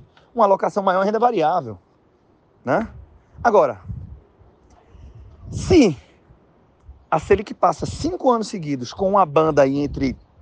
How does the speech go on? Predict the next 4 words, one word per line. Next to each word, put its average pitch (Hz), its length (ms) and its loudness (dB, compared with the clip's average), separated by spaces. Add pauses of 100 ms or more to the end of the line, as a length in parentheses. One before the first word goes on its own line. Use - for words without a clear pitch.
(120)
treze 131 600 2 (420)
e 139 80 -6
dezesseis, 135 920 -4 (2000)
cara, 170 260 2